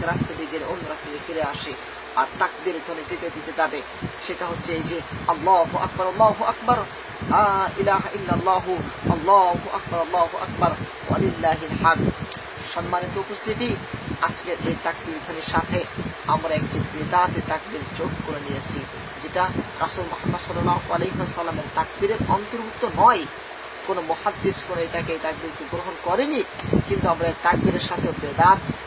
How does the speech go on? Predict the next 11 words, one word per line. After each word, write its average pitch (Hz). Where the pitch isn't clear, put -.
যুক্ত 247
করতে -
আমরা -
পিছিয়ে -
আসিনি। 135
আমাদের 151
বেদাত 160
পিছু 190
পিছু -
লাগিয়ে 165
দেওয়ার 156